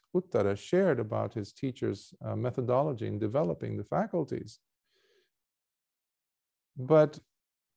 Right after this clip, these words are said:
look how Lord Buddha, you see,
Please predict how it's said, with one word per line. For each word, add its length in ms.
look 320
how 460
Lord 360
Buddha, 540
you 160
see, 400